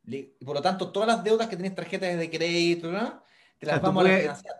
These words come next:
Speaker 2: tú
Speaker 1: A
Speaker 2: puedes
Speaker 1: ver.
Speaker 2: refinanciar con un fin general, te dijeron.
Speaker 1: Con un fines generales.
Speaker 2: Y
Speaker 1: El
Speaker 2: te abrieron
Speaker 1: banco,
Speaker 2: así las pepas.
Speaker 1: viejo, yo dije así, dije, "No,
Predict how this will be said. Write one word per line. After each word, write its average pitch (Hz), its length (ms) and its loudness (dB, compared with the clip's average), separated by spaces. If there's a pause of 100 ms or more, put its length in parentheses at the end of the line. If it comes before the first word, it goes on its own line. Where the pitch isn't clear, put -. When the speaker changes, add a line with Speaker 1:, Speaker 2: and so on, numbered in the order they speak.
(120)
Speaker 2:
tú - 80 -2
Speaker 1:
A 147 40 -2
Speaker 2:
puedes 180 160 6
Speaker 1:
ver. 180 100 4
Speaker 2:
refinanciar 170 540 2
con 180 100 0
un 180 100 0
fin 185 220 0
general, 170 480 2
te 123 80 -4
dijeron. 107 240 -6
Speaker 1:
Con 160 80 -8
un - 100 -12
fines 202 220 -4
generales. 180 440 0 (340)
Speaker 2:
Y 135 100 0
Speaker 1:
El 143 60 4
Speaker 2:
te 156 60 6
abrieron 170 240 8
Speaker 1:
banco, - 40 6
Speaker 2:
así 185 100 4
las 208 160 4
pepas. 139 360 4 (380)
Speaker 1:
viejo, 214 180 2
yo 180 140 4
dije 220 140 0
así, - 440 -6
dije, 165 220 -8
"No, 156 300 2